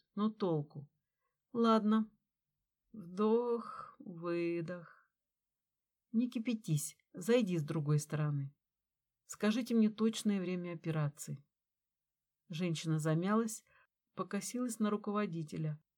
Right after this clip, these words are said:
Он кивнул, и она скрылась в недрах служебных помещений. Это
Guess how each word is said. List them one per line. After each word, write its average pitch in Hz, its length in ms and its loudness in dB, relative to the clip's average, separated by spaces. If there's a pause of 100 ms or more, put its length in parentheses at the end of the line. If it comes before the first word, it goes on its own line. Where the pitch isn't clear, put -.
(540)
Он 214 180 2
кивнул, 190 640 2 (280)
и 254 100 2
она 247 220 2
скрылась 233 560 -2
в 208 40 0
недрах 202 440 2
служебных 170 500 -4
помещений. 147 760 -2 (760)
Это 233 360 0